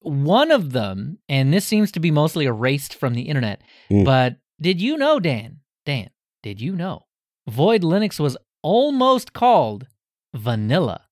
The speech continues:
Speaker 1: Linux?
Speaker 2: Well, and that really makes a lot of sense when you think about it.
Speaker 1: Yeah, I mean, it, very much like Arch, right? I mean, it's,
Speaker 2: Mm-hmm.
Speaker 1: a lot of the stuff is just unconfigured,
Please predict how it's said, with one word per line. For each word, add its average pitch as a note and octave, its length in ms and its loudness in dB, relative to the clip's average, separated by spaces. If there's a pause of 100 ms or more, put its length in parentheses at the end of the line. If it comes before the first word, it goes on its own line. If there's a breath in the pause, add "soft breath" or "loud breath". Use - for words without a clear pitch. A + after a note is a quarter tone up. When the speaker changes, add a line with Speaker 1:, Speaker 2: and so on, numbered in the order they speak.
(140)
Speaker 1:
Linux? A2 540 -6 (400)
Speaker 2:
Well, D3+ 420 -2
and F#2 220 0
that A#2 220 0 (200)
really G#2 600 0
makes C3+ 420 -2 (400)
a F2+ 60 -2
lot F2 300 0
of F2 100 -12
sense G3+ 480 -2
when F2 180 -2
you E2 80 0
think E2+ 220 -4
about E2 240 0
it. D#2+ 100 -4 (460)
Speaker 1:
Yeah, F#3+ 480 0
I D3 60 -8
mean, D#3+ 180 2
it, D#3+ 120 -4 (120)
very D#3 260 0
much E3+ 220 -4
like C#3+ 160 0
Arch, G#3 260 -2
right? D3+ 240 0
I C3 40 -8
mean, C3+ 140 -8
it's, F2+ 80 2
Speaker 2:
Mm-hmm. F#2 180 4
Speaker 1:
a - 20 2
lot C#3 160 2
of D3 40 -6
the C#3+ 80 -6
stuff C3+ 300 -4
is C3 80 -4
just B2+ 240 -4
unconfigured, C3+ 1000 -2